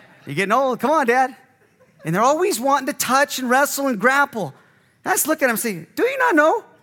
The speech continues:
Have you not heard who I am? It's not a fair fight, boy."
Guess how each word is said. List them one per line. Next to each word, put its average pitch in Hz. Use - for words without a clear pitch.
Have 349
you 359
not 359
heard 359
who 339
I 370
am? 143
It's 440
not 320
a 285
fair 302
fight, 262
boy." 330